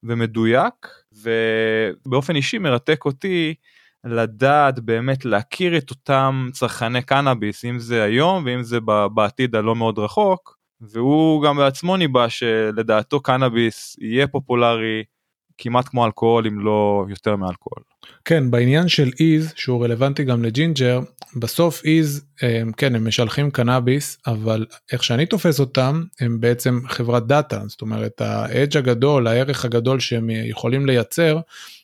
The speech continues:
Speaker 2: הוא אותו דאטה של כל מה שציינת, מי הצרכנים,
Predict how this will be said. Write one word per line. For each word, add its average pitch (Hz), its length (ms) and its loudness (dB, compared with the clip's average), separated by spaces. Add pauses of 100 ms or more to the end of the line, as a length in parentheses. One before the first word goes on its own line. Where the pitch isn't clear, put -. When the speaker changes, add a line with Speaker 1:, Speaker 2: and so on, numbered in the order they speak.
(160)
Speaker 2:
הוא 113 260 -2
אותו 143 260 0
דאטה 123 560 0
של 110 680 0 (460)
כל 135 140 -2
מה 135 80 0
שציינת, 127 580 0 (160)
מי 147 220 2
הצרכנים, 117 680 -2